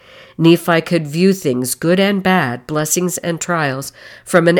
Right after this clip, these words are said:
elevated perspective. Laman and Lemuel continued to refuse the vantage point of higher ground."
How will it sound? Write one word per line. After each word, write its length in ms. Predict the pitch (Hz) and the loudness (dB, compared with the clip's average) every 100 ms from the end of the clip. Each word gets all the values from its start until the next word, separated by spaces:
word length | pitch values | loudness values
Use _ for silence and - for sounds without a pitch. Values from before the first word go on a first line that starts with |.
| - | 2
elevated 580 | 196 208 190 196 190 190 | 0 2 0 2 0 -2
perspective. 800 | 185 - - 156 - 123 - _ _ _ _ _ _ | -4 -4 -6 -8 -8 -12 -12 _ _ _ _ _ _
Laman 340 | 156 165 170 | 2 4 4
and 180 | 165 156 | 4 2
Lemuel 440 | 165 170 185 214 214 _ | 2 2 0 0 -6 _
continued 600 | - 127 - 160 160 165 | -8 -6 -2 0 -2 -2
to 120 | - | -4
refuse 640 | 143 143 - - 165 139 139 | -4 -6 -8 -6 -4 -4 -6
the 100 | 151 | -6
vantage 500 | 147 143 143 135 - | -2 -2 -4 -10 -10
point 320 | 139 131 - _ _ _ _ | -8 -8 -10 _ _ _ _
of 140 | 139 | -12
higher 280 | - 139 131 | -6 -2 -2
ground." 460 | 139 131 127 147 | -4 -10 -12 -14